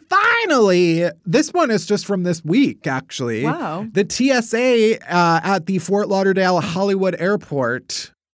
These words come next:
Speaker 1: I didn't even know there was a Hollywood
Speaker 2: They
Speaker 1: in
Speaker 2: shouldn't
Speaker 1: Florida.
Speaker 2: be allowed to call it that.
Speaker 1: Uh, the T S A found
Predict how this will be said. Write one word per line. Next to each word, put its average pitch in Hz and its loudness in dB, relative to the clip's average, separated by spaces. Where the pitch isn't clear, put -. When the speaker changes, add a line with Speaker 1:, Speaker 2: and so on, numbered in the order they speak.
Speaker 1:
I 165 -2
didn't 233 -6
even 147 -6
know 120 -6
there 110 -6
was 120 -8
a 110 -8
Hollywood 98 -10
Speaker 2:
They 277 0
Speaker 1:
in 262 0
Speaker 2:
shouldn't 233 -6
Speaker 1:
Florida. 160 -8
Speaker 2:
be - -8
allowed 143 -10
to 143 -14
call 139 -10
it 131 -14
that. 151 -8
Speaker 1:
Uh, 208 2
the 202 0
T 262 -2
S 277 0
A 269 2
found 240 0